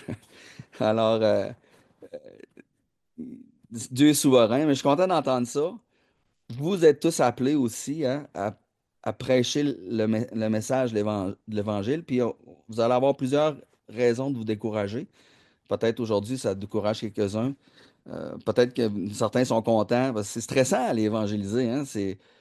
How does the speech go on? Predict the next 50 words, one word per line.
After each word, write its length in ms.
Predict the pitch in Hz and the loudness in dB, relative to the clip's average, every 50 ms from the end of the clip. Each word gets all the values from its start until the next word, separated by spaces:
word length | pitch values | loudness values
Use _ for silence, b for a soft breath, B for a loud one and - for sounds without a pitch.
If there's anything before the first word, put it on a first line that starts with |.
| b b b b b | b b b b b
c'est 200 | _ - - 107 | _ -12 -12 -10
pas 120 | - - 131 | -8 -8 -4
toujours, 480 | - 139 120 113 123 139 151 147 127 | -2 -2 -2 0 0 -2 -2 0 0
euh, 320 | 107 98 95 92 92 87 80 - - _ _ _ _ b b b b b b b b b b _ _ _ 92 | 0 0 2 0 -2 -4 -4 -8 -10 _ _ _ _ b b b b b b b b b b _ _ _ -18
euh, 340 | 64 50 50 52 50 50 50 50 50 50 - 52 52 - 95 104 101 - | -16 -14 -14 -14 -14 -14 -14 -16 -18 -18 -20 -18 -10 -8 -8 -8 -8 -6
il 80 | - 101 | -6 -4
y 20 | |
a, 100 | 107 110 | -2 0
il 100 | 82 95 | 0 2
y 60 | 117 | 2
a 40 | 117 | 2
un 60 | 113 | 2
stress, 500 | 110 - - 113 131 160 185 - - - | 0 -2 -4 -2 -2 -2 -2 -4 -8 -8
hein, 120 | 135 143 143 | -8 -8 -8
c'est 140 | - - 101 | -8 -8 -6
un 120 | 95 95 | -6 -6
travail 340 | - - 101 101 110 120 127 | -6 -6 -4 -2 0 -2 -2
pour 120 | - 120 | -2 -2
le 60 | 104 | -4
Seigneur. 460 | 104 - 110 98 101 101 117 147 170 - - _ _ _ _ _ _ _ _ _ - _ _ _ _ _ _ b b b b b b b - | -4 -4 -4 -4 -4 -4 -6 -8 -10 -12 -16 _ _ _ _ _ _ _ _ _ -20 _ _ _ _ _ _ b b b b b b b -4
Mais, 240 | 101 104 104 107 107 | -2 0 2 4 4
euh, 240 | 107 107 107 95 | 4 4 2 2
faut 160 | 92 - 127 113 | 0 -2 -2 2
pas 140 | - 175 180 | 4 4 4
se 40 | 156 | 4
décourager, 600 | 147 135 - 139 120 117 110 107 110 135 147 151 | 2 2 2 0 2 2 2 0 0 -2 -4 -4
c'est 180 | - - 127 | -6 -6 -8
Dieu 180 | 117 120 135 160 | -6 -4 -6 -4
qui 100 | - - | 0 0
nous 140 | 127 113 113 | 2 2 2
appelle 260 | 107 104 - 131 123 | 0 2 2 0 0
à 100 | 104 101 | 0 -2
ça. 180 | 98 - - 120 127 131 _ _ _ _ _ _ _ _ _ _ _ _ - | -4 -6 -8 -8 -8 -10 _ _ _ _ _ _ _ _ _ _ _ _ -4
Puis 120 | - 123 | 2 4
même 140 | 139 160 170 | 4 4 4
si 120 | 160 165 | 4 4
l'enfer 300 | 160 147 135 127 156 165 | 4 4 4 6 4 4
scandalise 540 | 160 - 147 135 131 123 117 120 135 139 127 | 4 4 4 4 6 6 6 6 4 4 2
beaucoup 220 | 120 117 - - | 0 -4 -6 -10
de 60 | - - | -6 -2
personnes, 420 | 123 117 107 - - 139 151 151 | -2 -2 -2 0 0 0 2 2
on, 120 | 135 - - | 0 0 0
on 260 | - 110 107 104 104 | 0 0 0 0 0
veut 180 | 101 104 110 107 | -2 -4 -6 -2
pas 180 | - - 139 | 0 0 0
arrêter 240 | 139 117 107 - 139 | 0 0 -2 -2 -4
d'en 160 | 127 117 104 | -4 -4 -2
parler 300 | - 104 101 101 104 117 | -2 -4 -2 -2 -2 -4
pour 200 | 120 - 110 95 | -4 -6 -6 -6
autant. 260 | 90 90 - 101 110 | -6 -6 -6 -8 -8